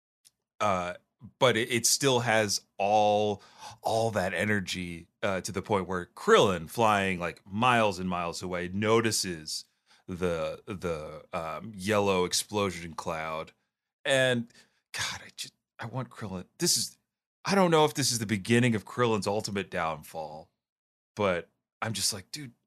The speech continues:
don't even, don't look back. You don't have time. Time is of the essence. Why are you contemplating who that could be?"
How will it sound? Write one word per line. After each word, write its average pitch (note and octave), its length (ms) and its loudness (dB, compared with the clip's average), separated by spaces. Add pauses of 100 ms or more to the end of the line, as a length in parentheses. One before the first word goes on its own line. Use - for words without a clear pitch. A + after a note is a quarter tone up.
(140)
don't E3 200 4
even, D3 260 0
don't F3 300 4
look C3 220 0
back. C#3+ 320 2
You A2+ 80 -4
don't E3+ 320 4
have A#2 320 2
time. C#3+ 420 2
Time C#3 340 4
is D3+ 160 2
of A#2 160 2
the G#2 200 -8
essence. C3 440 0
Why C3+ 140 6
are A#3 100 8
you A3 140 0
contemplating C3+ 760 4
who A#2+ 200 0
that G2 280 2
could F#2 200 -8
be?" E2+ 340 -16